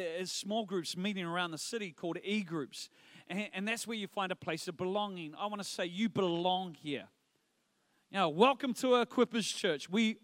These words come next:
already love you. You know, you're loved in this place. You, you belong in this place. But church needs to go beyond belonging and needs to go to a place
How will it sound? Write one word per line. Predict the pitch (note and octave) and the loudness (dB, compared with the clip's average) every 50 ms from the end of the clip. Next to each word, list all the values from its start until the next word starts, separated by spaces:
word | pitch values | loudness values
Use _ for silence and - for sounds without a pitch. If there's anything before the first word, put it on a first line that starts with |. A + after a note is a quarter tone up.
| - - | 2 6
already | A#3 A3+ G#3+ G3 G3 G3 F3+ F#3 E3+ | 8 10 10 12 10 8 8 4 2
love | D#3+ D#3 C#3+ B2 C3 | 2 2 2 0 -2
you. | B2+ A2+ F#2 - _ _ _ _ _ _ _ _ _ _ _ _ _ - - - - - | -6 -8 -8 -10 _ _ _ _ _ _ _ _ _ _ _ _ _ -20 -20 -20 -6 2
You | F#3 | 4
know, | A3+ A3 | 4 4
you're | F3+ E3+ F#3+ A#3 A3+ | 4 6 8 8 8
loved | G3+ F#3 F3+ F3+ F#3 G3+ A3 A3+ A#3 A#3 A3+ A#3 A3 F#3 - - - | 10 8 6 6 8 8 8 8 6 6 6 4 4 2 -4 -6 0
in | G#3+ A3 G#3 G3+ | 2 2 2 2
this | G3 F#3+ - - - | 0 0 0 -2 -6
place. | - - F#3 D#3+ D3 - - | 0 0 2 2 2 0 -2
You, | D3 F#3 B3 A#3 - - - - - - | 4 6 6 6 6 2 -8 -18 -12 0
you | E3 G3+ A3+ | 4 4 4
belong | E3+ F3 G3 F#3 E3+ E3+ G3+ A3+ A#3 A#3+ A#3+ A#3+ | 6 6 4 6 6 4 4 4 4 2 2 -2
in | A3+ | -2
this | A3 A3 - - | -4 -4 -6 -6
place. | - B3 B3 A3 F3+ - | -4 0 0 0 0 0
But | - A3+ G3 | -2 -2 -2
church | - - C#4+ D4 - - | -2 -4 -4 -4 -4 -2
needs | A#3+ B3 - - | -4 -4 -4 -6
to | G3 | 0
go | F3+ G#3+ G3 | 2 2 2
beyond | D#3 G3 G3+ G3+ G3 F3+ D3 | 2 0 0 0 0 -2 -2
belonging | F3 F3 F3 A3+ C4+ C4+ B3+ A#3 G#3+ G#3 G3+ | -4 -2 0 0 -2 -2 -4 -6 -6 -6 -8
and | F#3+ G3 G3+ | -8 -8 -6
needs | G#3 G#3+ G3 - - | -6 -6 -6 -8 -12
to | - | -6
go | C#3+ G3 G3 | -2 0 0
to | F#3 F#3 F#3 | 2 2 2
a | E3+ | 2
place | D#3+ - F3 F3 F3+ F3 - | 0 0 -2 -2 0 -2 -4